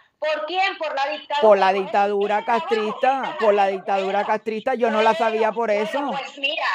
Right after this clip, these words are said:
Speaker 1: bueno, pero hay mucha gente que se está quemando el pellejo sin necesidad, coño, sin necesidad, porque viven todos en países libres, todos podríamos mirar para otro lado,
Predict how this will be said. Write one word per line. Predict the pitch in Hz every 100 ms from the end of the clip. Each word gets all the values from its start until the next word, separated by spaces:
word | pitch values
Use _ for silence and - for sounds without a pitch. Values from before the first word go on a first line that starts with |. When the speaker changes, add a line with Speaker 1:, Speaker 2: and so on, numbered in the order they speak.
| - - _ - _ _ _ _
Speaker 1:
bueno, | 220 247 302 302
pero | 247
hay | 240 320
mucha | 453 466 415 427
gente | 427 349
que | - -
se | 240
está | - - 403 403
quemando | 294 294 415 370
el | 294 254
pellejo | 254 330 359 240
sin | - 370 349 320
necesidad, | 302 277 311 285 - 285 294 381 370 359
coño, | 320 403 403 262 - _ _
sin | - 415 403 349
necesidad, | 320 302 330 302 - 311 359 415 349
porque | 277 277 269
viven | 339 403 359 -
todos | 392 381 339
en | 311
países | 339 415 427 349
libres, | 339 466 415 320
todos | 359 415 415 359
podríamos | 359 427 415 381
mirar | 320 381 381
para | 381 381
otro | - 294
lado, | 254 294 440 403 226